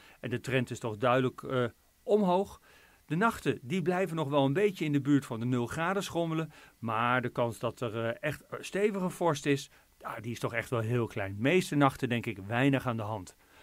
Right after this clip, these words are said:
Dus al met al gaan we langzaam richting het einde van het winterweer.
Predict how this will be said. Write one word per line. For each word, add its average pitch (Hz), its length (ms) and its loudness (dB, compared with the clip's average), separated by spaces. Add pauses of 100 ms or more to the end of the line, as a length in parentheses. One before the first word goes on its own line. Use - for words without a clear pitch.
Dus - 140 -10
al 185 160 2
met 185 160 2
al 226 160 2
gaan 165 180 0
we 156 80 2
langzaam 165 360 0
richting 143 320 0
het 123 100 -2
einde 180 380 -2
van 135 180 2
het 117 120 0
winterweer. 180 580 0